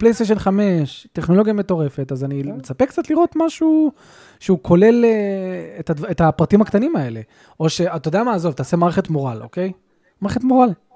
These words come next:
Speaker 1: אם
Speaker 2: Mm.
Speaker 1: אני, ש-, שאם, אה, לא יודע, הכי פשוט שיש. אני ספיידרמן, ואני, אני חושב שזה אפילו היה באיזה משחק ספיידרמן קודם, או אפילו כמה. אני ספיידרמן, ואני עובר ליד, אה, קריים סין.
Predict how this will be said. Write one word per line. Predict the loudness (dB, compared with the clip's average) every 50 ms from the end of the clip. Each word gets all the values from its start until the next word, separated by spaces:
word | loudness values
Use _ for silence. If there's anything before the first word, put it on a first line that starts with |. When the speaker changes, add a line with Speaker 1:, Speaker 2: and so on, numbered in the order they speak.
| -20 -20 -20 _ _ _ _ _ -2
Speaker 1:
אם | 2 2
Speaker 2:
Mm. | 2
Speaker 1:
אני, | 2 0
ש-, | -2 -4 -2
שאם, | 2 2 4 4 4
אה, | 2 0 -4 -6 0
לא | 0 2
יודע, | 2 2 -2 -6 -10 _ _ -12
הכי | -6 -2 -2 0
פשוט | 0 0 0 0 -2
שיש. | -2 -4 -6 -8 -12 _ -20 -20 -18 _ -2
אני | 0 0 0
ספיידרמן, | 0 0 0 0 2 0 0 0 0 0 0 0
ואני, | 0 0 0 0 0 0 0
אני | -2 -4 -6
חושב | -6 -6 -6 -6
שזה | -6 -6 -4 -4 -4
אפילו | -2 0 2 4
היה | 4 4
באיזה | 4 4 2 0 -2
משחק | -4 -6 -8 -8
ספיידרמן | -4 -2 -2 0 0 -2 -2
קודם, | 0 0 0 0 0
או | 0
אפילו | 0 0 -2 -2 -2
כמה. | -2 -4 -4 -6 -8 -10 -16 -20 -20 -18 -10 -6
אני | -6 -2
ספיידרמן, | 0 0 0 2 0 0 0 0
ואני | 0 0
עובר | 0 0 2 2 2
ליד, | 2 2 2 0 -2 -2
אה, | -2 -2 -2 -2 -4 -6 -2
קריים | 0 0 2 2 0
סין. | -2 -6 -10 -10